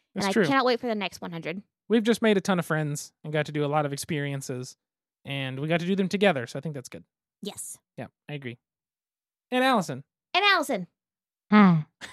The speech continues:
Speaker 2: Huh.
Speaker 1: <laughs> There have been. There's been so many friends that we've either made new friends or we've gotten to have old friends, not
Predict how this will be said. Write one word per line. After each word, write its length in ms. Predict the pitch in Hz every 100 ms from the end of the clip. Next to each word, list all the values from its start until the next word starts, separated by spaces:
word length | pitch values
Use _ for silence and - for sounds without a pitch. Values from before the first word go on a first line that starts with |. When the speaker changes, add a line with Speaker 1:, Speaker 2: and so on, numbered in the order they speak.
| -
Speaker 2:
Huh. 320 | - 214 185 165
Speaker 1:
<laughs> 40 | - _ _ _ -
There 100 | 220
have 160 | 262
been. 100 | 220
There's 140 | 175 170
been 140 | 196
so 100 | 220
many 160 | 208 196
friends 300 | 196 190 175
that 100 | 151
we've 260 | 156 151 147
either 280 | 170 160
made 380 | 156 185 220 277
new 200 | 254 240
friends 540 | 226 214 202 202 220 - _ _ _ -
or 240 | 233 233
we've 160 | 220 185
gotten 300 | 190 165 175
to 260 | 196 170 - _ _ _ -
have 340 | 220 190 170 - _
old 280 | 208 226 254
friends, 520 | - 190 175 202 -
not 180 | 185 180